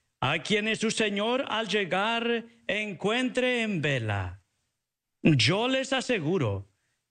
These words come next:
que se recogerá la túnica, los hará sentar a la mesa y él mismo les servirá.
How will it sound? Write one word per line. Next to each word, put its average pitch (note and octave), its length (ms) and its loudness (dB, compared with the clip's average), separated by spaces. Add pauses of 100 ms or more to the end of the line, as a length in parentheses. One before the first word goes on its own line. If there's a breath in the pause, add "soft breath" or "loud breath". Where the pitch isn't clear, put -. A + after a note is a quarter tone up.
que B2+ 160 0
se D#3 180 0
recogerá F#3 800 0
la C4 240 -2
túnica, B3+ 720 0 (420)
los F#3+ 300 2
hará A3 420 -2
sentar A3+ 600 -2
a G3 120 -4
la G3 140 0
mesa F3+ 640 -2 (580)
y A2+ 240 4
él A#3 280 0
mismo A#3 540 0
les A3+ 240 0
servirá. A2+ 800 0